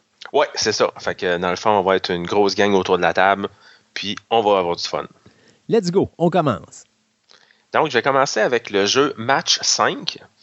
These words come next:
Speaker 1: C'est un jeu qui peut nous faire penser un peu à Scattergories. Tu, euh, tu te souviens, le jeu où est-ce qu'on a un gros dé, là, à, à genre à vingt faces, on tourne
Speaker 2: Oui.
Speaker 1: une lettre, puis ensuite on a plein de catégories, puis il faut faire un mot qui commence par, euh, cette lettre-là.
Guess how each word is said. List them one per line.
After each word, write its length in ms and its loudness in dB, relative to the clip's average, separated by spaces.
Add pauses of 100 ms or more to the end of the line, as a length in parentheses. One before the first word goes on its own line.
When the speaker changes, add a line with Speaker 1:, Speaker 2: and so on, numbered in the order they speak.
(480)
Speaker 1:
C'est 140 -4
un 120 2
jeu 180 -4
qui 220 -16
peut 220 -4
nous 100 -2
faire 200 0
penser 300 2
un 140 2
peu 160 -2
à 60 2
Scattergories. 920 0 (360)
Tu, 100 -4
euh, 180 -2
tu 160 -6
te 60 -10
souviens, 180 0
le 120 0
jeu 140 -2
où 120 0
est-ce 100 -2
qu'on 140 0
a 60 2
un 100 2
gros 340 -2
dé, 180 0
là, 460 0
à, 160 -8
à 60 -6
genre 220 2
à 120 4
vingt 240 0
faces, 500 -2
on 160 0
tourne 200 2
Speaker 2:
Oui. 60 2
Speaker 1:
une 120 -2
lettre, 280 -2 (260)
puis 100 0
ensuite 240 0
on 100 4
a 60 4
plein 160 0
de 60 -4
catégories, 500 -2
puis 160 -6
il 20 -10
faut 140 -2
faire 280 2
un 140 4
mot 300 0 (180)
qui 120 -12
commence 400 2
par, 260 0
euh, 60 -2
cette 280 -4
lettre-là. 360 -2